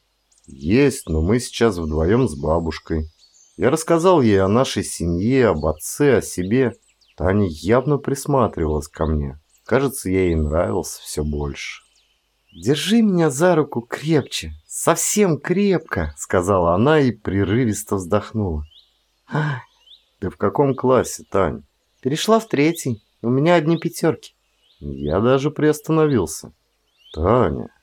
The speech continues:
это правда?» «Правда, спроси учительницу». Я уже чувствовал, что не смогу уехать вечером.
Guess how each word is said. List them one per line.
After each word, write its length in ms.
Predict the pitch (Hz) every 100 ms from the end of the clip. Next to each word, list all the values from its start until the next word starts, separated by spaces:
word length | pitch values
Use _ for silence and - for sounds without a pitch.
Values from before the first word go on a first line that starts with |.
| _
это 240 | - 69 78
правда?» 580 | - 82 139 151 78 - _ _
«Правда, 460 | - 180 226 214 208
спроси 480 | - - 180 180 240
учительницу». 760 | 233 - 208 - 185 170 - _ _ _ _ _ _ _ _ _
Я 220 | 80 82
уже 240 | 95 98 104
чувствовал, 500 | - 151 143 127 110
что 220 | - -
не 100 | 113
смогу 440 | - 117 110 127
уехать 500 | 123 98 80 - - -
вечером. 440 | 76 73 - -